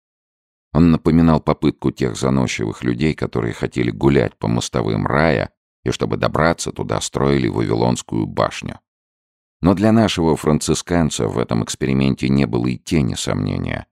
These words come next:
Он знал ответ. Он просто хотел доказать его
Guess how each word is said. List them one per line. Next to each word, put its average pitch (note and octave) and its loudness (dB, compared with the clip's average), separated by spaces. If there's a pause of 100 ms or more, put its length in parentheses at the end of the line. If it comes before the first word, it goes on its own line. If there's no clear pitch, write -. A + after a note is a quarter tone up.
(380)
Он C2+ 0
знал C2+ 0
ответ. - -8 (460)
Он G2 6
просто E2 0
хотел C#2 0
доказать C2 -2
его G1+ -4